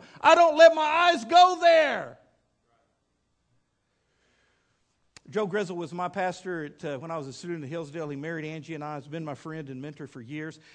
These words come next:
He spoke to, uh, my, our staff at a, at a retreat not long ago, and he talked about this very thing, about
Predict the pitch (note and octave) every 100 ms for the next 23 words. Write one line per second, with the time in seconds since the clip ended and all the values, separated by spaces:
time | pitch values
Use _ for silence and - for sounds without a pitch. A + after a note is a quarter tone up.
0 | _ A#3 B3+ - A#3+ A3+ G#3+ F3+ D#3+ C#3+
1 | C3 D#3 D#3+ D#3 D3 - F#3+ F3+ D#3+ E3
2 | C3+ B2 B2+ C#3+ B2+ B2+ A#2 _ _ C3
3 | B2 - F#3 D#3+ C#3+ C3+ C#3+ C#3 B2+ C#3
4 | D3 - _ _ B3 C#4+ D4+ C#4 A#3+ A3+
5 | G3 G3+ F#3+ A3 A3 G#3+ G3+ D#3+ C#3 F3
6 | E3